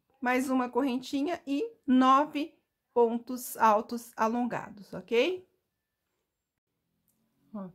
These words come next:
fiz os meus nove pontos altos alongados, agora eu vou fazer uma, duas correntinhas e vou finalizar aqui com um ponto baixo, ok?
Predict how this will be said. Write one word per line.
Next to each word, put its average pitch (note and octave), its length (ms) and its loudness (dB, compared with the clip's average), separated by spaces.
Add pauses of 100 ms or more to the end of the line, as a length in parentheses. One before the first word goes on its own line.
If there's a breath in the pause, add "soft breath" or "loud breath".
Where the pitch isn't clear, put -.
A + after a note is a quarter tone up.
fiz D#4+ 340 -4
os G#3+ 200 -4
meus A3 260 -2
nove G#3+ 400 -2
pontos G3+ 500 -12
altos F#3 360 -10
alongados, G3 840 -6
agora A3 340 -2
eu G#3 40 -6
vou G#3 100 -10
fazer G3+ 480 -12
uma, D4+ 540 2 (440 soft breath)
duas E4+ 520 -4
correntinhas G#3+ 1160 -4
e C4 140 -4
vou B3+ 320 0
finalizar C4 880 0
aqui G#3+ 360 -4
com A3 220 -8
um A3 280 -4 (160)
ponto C#4+ 520 -6 (360 soft breath)
baixo, F#3+ 640 -2 (760)
ok? C4 380 -10